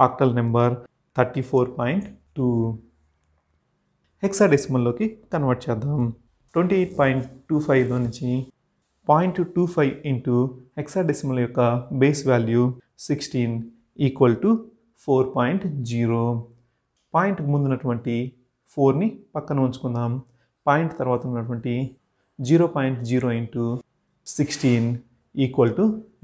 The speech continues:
జీరో పాయింట్ జీరో. జీరో పాయింట్ టూ ఫైవ్ యొక్క ఈక్వలెంట్ హెక్సాడెసిమల్ వాల్యూ జీరో పాయింట్ ఫోర్. ఇప్పుడు ట్వంటీ ఎయిట్ పాయింట్ టూ ఫైవ్ యొక్క ఈక్వలెంట్ హెక్సాడెసిమల్ వాల్యూ,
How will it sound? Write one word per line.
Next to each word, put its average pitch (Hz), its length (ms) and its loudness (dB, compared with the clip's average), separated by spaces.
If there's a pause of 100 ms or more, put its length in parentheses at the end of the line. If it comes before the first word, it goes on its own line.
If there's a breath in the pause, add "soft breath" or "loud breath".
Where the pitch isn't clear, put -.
(120)
జీరో 120 180 4 (100)
పాయింట్ 180 240 -2 (160)
జీరో. 120 280 2 (960)
జీరో 196 260 4
పాయింట్ 151 300 -2
టూ 151 80 2 (100)
ఫైవ్ 135 220 -2
యొక్క 117 180 -8 (720 loud breath)
ఈక్వలెంట్ 143 380 2 (120)
హెక్సాడెసిమల్ 120 720 -2
వాల్యూ 120 280 0 (720)
జీరో 127 220 4 (100)
పాయింట్ 131 280 -4 (340)
ఫోర్. 113 440 0 (1400)
ఇప్పుడు 127 200 4 (160)
ట్వంటీ 208 280 4
ఎయిట్ 196 220 -2
పాయింట్ 131 320 -2 (380)
టూ 180 160 2
ఫైవ్ 143 220 4
యొక్క 127 160 -4 (580)
ఈక్వలెంట్ 139 420 2
హెక్సాడెసిమల్ 123 680 2
వాల్యూ, 113 340 2